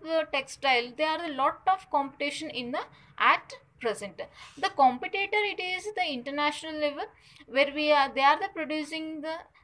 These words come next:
synthetic and other kind of the materials as, um, competition level. Yes, the most of the competitors in,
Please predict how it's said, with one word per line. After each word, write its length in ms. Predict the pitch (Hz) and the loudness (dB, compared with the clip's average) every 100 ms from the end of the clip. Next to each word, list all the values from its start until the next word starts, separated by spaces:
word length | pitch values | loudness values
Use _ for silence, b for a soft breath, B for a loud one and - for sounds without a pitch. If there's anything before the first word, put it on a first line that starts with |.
| - | -18
synthetic 800 | - 262 247 302 302 311 - - | -8 -6 -2 -2 -2 -8 -8 -6
and 240 | 220 277 - | -2 -2 0
other 300 | 220 226 320 - | 0 2 2 0
kind 220 | 359 359 | -2 0
of 120 | 349 | -2
the 80 | 359 | -4
materials 840 | 311 262 294 294 285 320 214 - - | -4 -4 -4 -6 0 2 0 -2 -8
as, 400 | - 240 269 311 - | -2 2 2 -2 -4
um, 380 | - 254 254 269 B B _ - | 2 4 2 -2 B B _ 0
competition 720 | 233 226 - 285 285 - 349 440 - - | 0 0 -8 -6 -4 -4 -6 -12 -20 -16
level. 300 | 196 208 170 - B B - | -2 -2 -2 -10 B B -4
Yes, 320 | 480 453 - b b | -2 -2 -8 b b
the 160 | 262 370 | -2 0
most 500 | 311 294 381 - - | 2 2 2 0 -2
of 460 | 415 415 - 392 | 0 -2 -4 -10
the 140 | 381 381 | -4 -2
competitors 1000 | - 269 262 302 302 320 277 240 247 - | 0 0 -2 -4 -4 -4 -4 -4 -4 -8
in, 600 | 285 262 254 262 254 262 | -10 -8 -8 -8 -10 -12